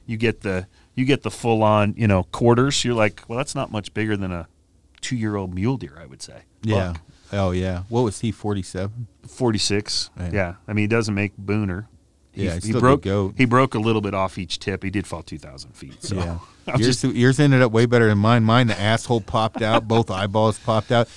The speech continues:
Speaker 2: It was probably forty-nine fifty when I shot it.
Speaker 1: Yeah.
Speaker 2: When we got to it, it scored, like, thirteen. Uh,
Speaker 1: <laughs>
Speaker 2: it
Speaker 1: Jeez.
Speaker 2: was a nub on this side and, like, three inches
Speaker 1: Yeah.
Speaker 2: on the right.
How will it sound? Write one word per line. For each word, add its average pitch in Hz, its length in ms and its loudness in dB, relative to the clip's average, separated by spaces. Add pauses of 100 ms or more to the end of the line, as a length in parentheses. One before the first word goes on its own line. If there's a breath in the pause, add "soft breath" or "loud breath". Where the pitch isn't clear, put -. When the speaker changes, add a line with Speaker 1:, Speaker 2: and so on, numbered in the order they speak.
(140 loud breath)
Speaker 2:
It 139 120 4
was 165 160 4
probably 151 640 4
forty-nine 139 640 4
fifty 131 420 0
when 131 160 4
I 107 80 6
shot 120 340 2
it. - 160 -8
Speaker 1:
Yeah. 92 200 -10 (120)
Speaker 2:
When 120 140 4
we 117 100 6
got 117 260 4
to 127 180 4
it, 107 60 4
it 90 120 -2
scored, 101 320 -2
like, 90 160 -2
thirteen. 104 520 -4 (320 soft breath)
Uh, 107 380 4 (120)
Speaker 1:
<laughs> - 120 -20
Speaker 2:
it 113 80 0
Speaker 1:
Jeez. 127 520 -2
Speaker 2:
was 113 160 -2
a 117 60 4
nub 123 360 6
on 113 160 6
this 113 180 6
side 113 320 4
and, 104 80 0
like, 95 160 0
three 101 320 0
inches 98 300 -2
Speaker 1:
Yeah. 98 60 0
Speaker 2:
on 98 100 -2
the 90 80 -2
right. 110 280 2